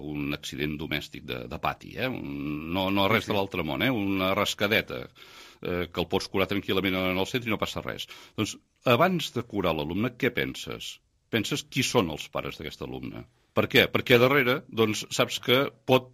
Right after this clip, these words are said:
Speaker 1: tenir una cua impressionant tot plegat. I res, és una rascadeta de res. Doncs, esclar, eh, quan s'entra en temes d'aquests de judicialització, eh, a l'escola, doncs, eh, malament rai.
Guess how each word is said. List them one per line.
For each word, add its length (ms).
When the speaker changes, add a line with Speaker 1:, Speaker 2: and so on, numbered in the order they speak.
Speaker 1:
tenir 320
una 240
cua 220
impressionant 680
tot 180
plegat. 380
I 80
res, 240
és 80
una 160
rascadeta 480
de 100
res. 280
Doncs, 220
esclar, 240
eh, 320
quan 240
s'entra 640
en 180
temes 300
d'aquests 260
de 80
judicialització, 1160
eh, 260
a 20
l'escola, 520
doncs, 340
eh, 240
malament 480
rai. 240